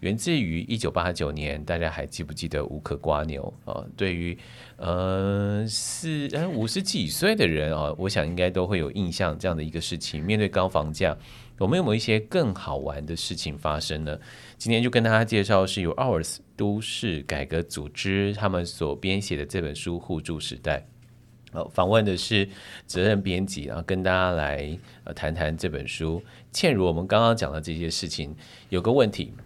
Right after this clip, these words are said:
包括了我们讲到的 Spree，呃，费尔德这里的这个空间啊，呃，他们就，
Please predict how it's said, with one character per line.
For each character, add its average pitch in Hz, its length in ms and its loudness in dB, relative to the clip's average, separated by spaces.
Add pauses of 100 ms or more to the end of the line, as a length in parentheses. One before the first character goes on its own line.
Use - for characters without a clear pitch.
(320)
包 151 180 8
括 151 180 4
了 107 120 6
我 92 80 4
们 85 180 -2
讲 82 200 -2
到 95 260 6
的 80 280 -2
Spree， 92 520 -2 (260)
呃， 78 360 -6
费 131 180 0
尔 82 160 4
德 78 200 0
这 117 240 2
里 78 220 -2
的 76 280 -2
这 87 120 -8
个 87 140 -2
空 87 280 -2
间 82 300 -2
啊， 78 220 -2 (540)
呃， 82 240 -2
他 139 120 2
们 123 140 2
就， 113 320 0